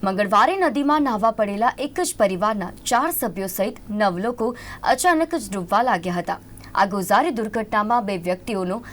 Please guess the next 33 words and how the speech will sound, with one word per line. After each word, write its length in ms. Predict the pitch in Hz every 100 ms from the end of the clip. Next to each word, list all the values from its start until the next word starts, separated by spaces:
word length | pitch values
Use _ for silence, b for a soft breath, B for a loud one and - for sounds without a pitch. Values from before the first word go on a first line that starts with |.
| B -
આબાદ 340 | 220 233 330
બચાવ 340 | 214 185 208 233
કરવામાં 380 | 262 214 190 180
આવ્યો 180 | 160 165
હતો. 240 | 180 - - B B B B
આ 100 | 208
ઘટનામાં 500 | 220 240 311 415 427
એન 80 | 311
ડી 120 | 320
આર 180 | 302 285
એફ 160 | 302 302
ની 100 | 302
ટીમની 360 | 277 240 254
સતત 360 | 269 269 262 311
ત્રીજા 280 | 233 214 214
દિવસે 420 | 175 170 240 214
પણ 240 | - 196 233 B -
શોધખોળ 560 | - 294 302 - 220 302
ચાલી 360 | - 247 208
રહી 220 | 185 170
છે. 220 | 165 214 - - B B -
અત્યાર 320 | 180 196 208
સુધી 320 | 302 233 294
રેસ્ક્યુ 380 | 208 208 - 208
ટીમને 380 | 214 190 202 277 196
ડૂબેલા 400 | 208 196 190 202
સાત 380 | - 262 302 302
લોકોમાંથી 680 | 220 208 185 202 233 226 240 B B -
ચાર 300 | 277 247 320
મૃતદેહ 400 | 285 202 175 247
મળી 260 | 262 190 185
આવ્યા 260 | 156 165
છે, 220 | 156 185